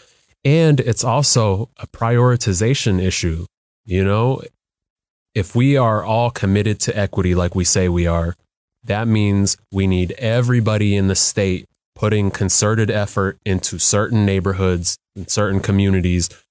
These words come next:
who are disproportionately impacted by the issues we're trying to solve. That's not what always happens. What happens is, understandably, uh, we have this district mindset and this,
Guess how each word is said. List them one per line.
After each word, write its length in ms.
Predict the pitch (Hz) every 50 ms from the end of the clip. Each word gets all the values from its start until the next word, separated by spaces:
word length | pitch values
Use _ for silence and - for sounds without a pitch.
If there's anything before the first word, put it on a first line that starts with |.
| _
who 100 | - 101
are 120 | 92 90 87
disproportionately 1000 | 80 92 101 - - - 92 - - 107 95 90 - - 98 92 90 95 90 92 -
impacted 720 | 104 95 95 92 - - 92 87 85 - - 90 82 82 82
by 160 | 95 90 87
the 100 | 90 92
issues 340 | 92 87 - - 90 80 80
we're 100 | 87 85
trying 240 | - - 92 85 85
to 60 | 82
solve. 360 | - - 90 82 82 85 - _ _ _ _ _ _ _ _ _ _ _ _ _
That's 240 | - 110 113 - -
not 160 | 127 120 107 110
what 140 | 107 101
always 300 | 104 104 101 98 95 90
happens. 520 | - 107 104 101 - - 80 78 - - -
What 180 | 85 90 92
happens 520 | 95 101 107 107 - 117 107 104 101 87 90
is, 380 | 95 90 90 87 87 87 - - - _ _ _ _ _ -
understandably, 920 | 92 90 95 92 - - 143 160 165 143 123 113 113 107 104 101 101 - _ _ _ _ _ _ _ -
uh, 360 | 90 87 87 85 85 85 87 98
we 140 | 92 90 87
have 320 | 98 98 90 90 90 87
this 200 | 85 92 - -
district 520 | - - 123 127 - - - 117 104 - -
mindset 600 | 104 95 92 87 87 - - 98 87 85 85 98
and 200 | 92 90 90 90
this, 460 | 92 95 92 - - - - - -